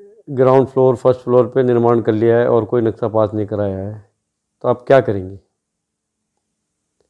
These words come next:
तो आप जाएंगे, सीधे प्राधिकरण में जाएंगे, भागेंगे इधर उधर कि कैसे किसी तरह नोटिस ख़त्म हो जाए।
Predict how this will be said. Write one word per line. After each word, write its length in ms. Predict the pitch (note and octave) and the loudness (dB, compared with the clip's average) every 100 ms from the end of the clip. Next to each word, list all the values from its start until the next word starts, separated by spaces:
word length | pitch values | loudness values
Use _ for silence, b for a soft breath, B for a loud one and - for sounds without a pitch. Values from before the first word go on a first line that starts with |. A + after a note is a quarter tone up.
| _ _ _ _ _ _ - | _ _ _ _ _ _ -2
तो 80 | |
आप 160 | B2 A#2 | 0 2
जाएंगे, 340 | B2+ C3+ C#3+ | 4 4 2
सीधे 240 | C3 C#3 C3 | 0 0 0
प्राधिकरण 460 | B2+ C3 B2+ C3+ | 2 2 2 2
में 120 | C3 B2+ | 2 2
जाएंगे, 500 | C3 C3 C3 C3 C3 - - | 2 0 0 -2 -4 -12 -16
भागेंगे 560 | B2+ A2+ A#2 A#2+ B2 B2+ | -8 -2 0 0 2 2
इधर 200 | A#2 A#2+ | 2 0
उधर 260 | A#2 A#2+ A#2 | 0 -2 -4
कि 160 | A#2 | -6
कैसे 480 | A#2 A#2 B2+ A#2+ A2 | -4 -4 -2 -4 -6
किसी 260 | A#2+ A2 A#2 | -8 -6 -2
तरह 220 | A#2+ A#2+ | 0 2
नोटिस 300 | A2+ A2 G#2+ | 2 -2 -4
ख़त्म 260 | A2+ A#2 | -6 -2
हो 120 | A2 G#2 | -2 0
जाए। 200 | G2+ | -2